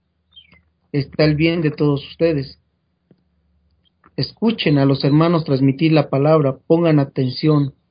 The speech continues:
aprendan a ser oidores y hacedores de la palabra. Espero para la próxima ocasión que vuelva a estar aquí entre ustedes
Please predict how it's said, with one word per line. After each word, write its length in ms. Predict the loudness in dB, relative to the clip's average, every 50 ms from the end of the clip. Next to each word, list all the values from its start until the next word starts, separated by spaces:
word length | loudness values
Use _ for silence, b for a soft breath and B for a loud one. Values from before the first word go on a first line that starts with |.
| _ _ _ _ _
aprendan 460 | -10 -8 -2 0 2 4 4 4 2 2
a 20 |
ser 200 | 2 2 2 4
oidores 720 | 4 4 2 2 2 2 2 2 2 0 -2 -6 -12 _ _ _ _ _ _ _ _ _ _
y 140 | 0 0 0
hacedores 500 | 0 0 -2 0 2 2 2 2 0 0
de 80 | -2
la 160 | -4 -4 -6
palabra. 480 | -6 -4 -2 0 0 0 -2 -4 -8 -10 b b b b b b b b b b _ _ _ _ _ _ _ _ _ _ _ _ _ _ _ _ _ _ _ _ _ _ _ _ _ _ _ _ _ _ _ _ _ _ _ _ _ _ _ _ _ _ _ _ _ _ _ _ _ _ _ _ _ _ _ _ _ _ _ _ _ _ _ _ _ _ _
Espero 460 | -12 -12 -6 -2 0 2 2 2 2
para 180 | 2 4 4 4
la 220 | 4 2 2 0
próxima 760 | -2 -4 -6 -6 -6 -6 -2 0 0 0 2 2 0 0 0
ocasión 460 | -2 -2 -2 -2 -2 -2 -2 -4 -2
que 120 | 0 0 2
vuelva 280 | 2 2 2 4 2
a 40 | 0
estar 200 | 0 0 0 2
aquí 240 | 2 0 0 0 0
entre 220 | 0 0 0 -4
ustedes 580 | -6 -4 0 0 0 2 2 0 -2 -2 -6